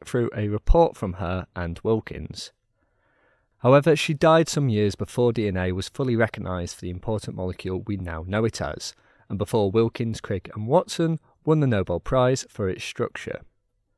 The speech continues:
We can only speculate about how the story of the discovery of D N A structure might have been told had Rosalind lived longer,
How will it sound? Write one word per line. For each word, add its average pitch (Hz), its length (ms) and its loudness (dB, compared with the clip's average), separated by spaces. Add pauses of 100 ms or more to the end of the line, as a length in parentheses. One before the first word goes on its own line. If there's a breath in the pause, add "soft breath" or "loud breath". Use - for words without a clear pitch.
(360)
We 170 120 4
can 196 100 0
only 208 160 4
speculate 143 720 0
about 104 320 -2
how 107 140 -2
the 95 100 -6
story 151 460 2
of 113 100 -4
the - 80 -16
discovery 107 720 -2
of 95 160 -10
D 95 140 -2
N 87 100 -4
A 87 120 -6
structure 143 680 -2
might 135 380 0
have - 100 -10
been 101 180 -4
told 92 360 0
had - 220 -8
Rosalind 92 420 -4
lived 85 220 -8
longer, 110 480 0